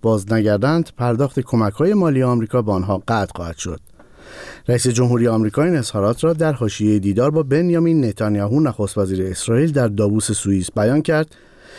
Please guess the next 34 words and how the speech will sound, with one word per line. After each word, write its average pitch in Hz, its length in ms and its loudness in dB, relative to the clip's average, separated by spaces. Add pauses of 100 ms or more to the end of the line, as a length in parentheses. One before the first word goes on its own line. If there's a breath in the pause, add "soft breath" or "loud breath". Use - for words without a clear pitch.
(140)
و 139 100 2
با 147 140 4
اشاره 156 340 2
به 196 80 2
مقام‌های 123 420 2
فلسطینی 110 480 0
گفت 135 320 0
آنها 127 260 0
موظف 117 580 2
به 127 120 -2
صلح 175 300 0
خواهند 170 260 0
شد 151 300 0 (380 loud breath)
یا 135 80 2
اینکه 190 240 0
به 151 100 0
گفتهٔ 120 280 -2
آقای 107 260 2
ترامپ 165 460 -2
ما 135 180 2
با 147 100 2
آنها 120 240 0
کاری 117 320 0
نخواهیم 104 440 0
داشت. 76 360 -6 (1300 loud breath)
مقام‌های 135 340 4
فلسطینی 131 500 2
به 175 80 2
دنبال 139 480 2
تصمیم 143 500 0
رئیس 127 300 0
جمهوری 113 420 2
آمریکا 165 480 2
در 156 200 0